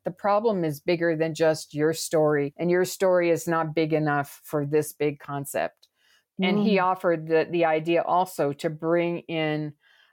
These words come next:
Speaker 1: um, others painful experiences, others' travels, others' journeys through, you know, their valley of pain, to be able to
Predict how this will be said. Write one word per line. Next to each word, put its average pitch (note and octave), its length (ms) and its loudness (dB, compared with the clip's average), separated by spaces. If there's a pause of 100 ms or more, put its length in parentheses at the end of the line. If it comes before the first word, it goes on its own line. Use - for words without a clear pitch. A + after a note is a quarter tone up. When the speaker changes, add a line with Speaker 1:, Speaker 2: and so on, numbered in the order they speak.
(100)
Speaker 1:
um, D#3 280 -6
others F3+ 640 -2 (360)
painful E3 460 -2
experiences, D3+ 1120 -2 (160)
others' E3+ 440 -2
travels, D#3+ 540 0
others' E3 360 2
journeys E3 600 -4
through, E3 440 -2
you F3 80 -4
know, E3 140 2
their D#3+ 180 2
valley D3+ 440 0
of C3+ 140 -4
pain, C3+ 540 -4
to F3+ 100 -6
be D#3+ 320 0
able D3+ 220 2
to D3 520 0